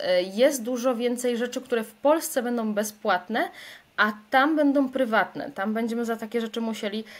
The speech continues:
e, zapłacić. Nie wiem, na przykład poród, e, taki, e, nie mówię o jakichś luksusach, ale na jakimś takim poziomie w miarę, e, będzie płatny.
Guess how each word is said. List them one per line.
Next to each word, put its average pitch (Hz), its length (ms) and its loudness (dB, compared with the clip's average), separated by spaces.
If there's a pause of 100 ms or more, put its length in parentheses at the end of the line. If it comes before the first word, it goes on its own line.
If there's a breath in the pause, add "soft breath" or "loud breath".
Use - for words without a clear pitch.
(160 loud breath)
e, 190 180 2
zapłacić. 220 800 0 (920)
Nie 220 160 2
wiem, 190 140 0
na 190 100 -2
przykład 190 320 -2
poród, 220 600 0
e, 160 400 0
taki, 185 640 -6 (460 loud breath)
e, 160 720 2 (480)
nie 269 260 2
mówię 269 240 4
o 220 80 6
jakichś 208 240 0
luksusach, 220 840 -2
ale 185 220 0
na 214 120 0
jakimś 208 320 -4
takim 214 640 -2 (280)
poziomie 208 800 0 (240)
w 185 220 -16
miarę, 208 640 2 (520 loud breath)
e, 185 200 0
będzie 185 440 -2
płatny. 220 840 2